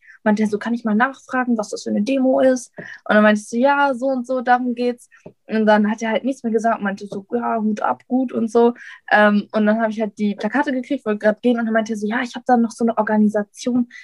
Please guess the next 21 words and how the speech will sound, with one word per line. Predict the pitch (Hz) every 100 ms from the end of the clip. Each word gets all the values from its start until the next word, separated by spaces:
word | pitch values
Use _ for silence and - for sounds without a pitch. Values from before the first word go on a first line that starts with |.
| _
Ich | -
frag | - 247
die | -
mal, | 240 220
ob | 214
die | 220
da | 226
vielleicht | 226 214 -
auch | - -
hingehen | 247 240 240 226
wollen. | 233 240 240 240 - - -
Ähm, | 208 208 196
da | 196
geh | 196
ich | 214
gleich | - 214
sowieso | 214 208 202 240
an | 214
meinem | 214 208 202
Heimweg | 233 233 208 220 226
lang. | 214 214